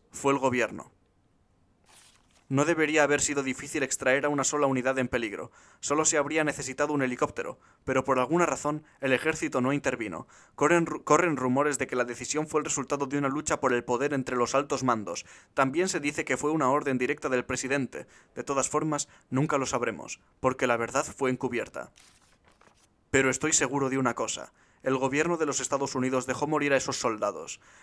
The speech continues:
guerreros jóvenes y valientes que se, que dedicaron sus vidas a proteger su país. Quiero sacar este crimen a la luz, no porque sea mi responsabilidad como reportero, sino porque es mi deber como compatriota americano.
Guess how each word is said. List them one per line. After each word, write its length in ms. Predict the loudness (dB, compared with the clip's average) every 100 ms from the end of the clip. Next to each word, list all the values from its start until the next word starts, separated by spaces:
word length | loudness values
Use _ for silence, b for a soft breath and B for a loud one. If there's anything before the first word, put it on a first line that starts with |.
| B
guerreros 580 | -2 0 2 2 0 -2
jóvenes 460 | 0 0 2 -2 0
y 40 |
valientes 520 | 0 0 -2 -2 -4
que 80 | -4
se, 260 | -4 -4 -4
que 120 | -4
dedicaron 440 | -4 -2 0 0
sus 220 | -2 -6 -6
vidas 300 | -4 -2 -4
a 80 |
proteger 400 | -4 -6 -4 -6
su 180 | -4 -6
país. 400 | -2 -4 -6 -14 b b b b b -2
Quiero 180 | 0 2
sacar 320 | 0 0 0
este 200 | 0 -2
crimen 420 | -2 0 0 0
a 40 |
la 80 | -2
luz, 300 | -2 -8 -16 b b b
no 160 | -2 0
porque 220 | 0 0
sea 200 | 2 4
mi 100 | 2
responsabilidad 680 | 0 -2 -2 0 -2 0 0
como 180 | 0 0
reportero, 600 | -2 -4 -4 -4 -6 -8 b b b
sino 260 | -2 -2
porque 380 | 0 -2 2 2
es 80 | 2
mi 100 | 2
deber 320 | 4 2 0
como 220 | 0 0
compatriota 680 | 0 0 0 -2 0 0 2
americano. 580 | 2 0 0 -4 -4